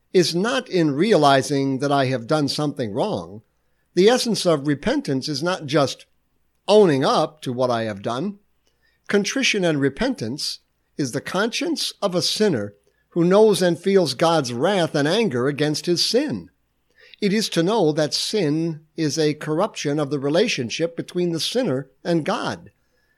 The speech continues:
and there is nothing that the sinner can do to repair that. The soul that sins shall die, and he knows it,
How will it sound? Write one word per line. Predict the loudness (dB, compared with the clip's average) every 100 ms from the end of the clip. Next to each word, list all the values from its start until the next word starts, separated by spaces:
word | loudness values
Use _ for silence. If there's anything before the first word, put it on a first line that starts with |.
| _
and | -2 2
there | 2 2
is | 0 -2
nothing | -2 -2 -2 -2 -4
that | -4 -6
the |
sinner | -4 -2 -2
can | -2 -2
do | 0 -2
to | -4
repair | -4 -2 -2 -2
that. | -4 -8 -18 _ _ _ _ _ _ -20 -20 -4
The |
soul | 2 6 8
that | 8 4
sins | 4 4 4
shall | 2 0
die, | 2 -2 -2 -4 -8 _ _ _ -12
and | -6
he | 0
knows | 4 4 2
it, | -10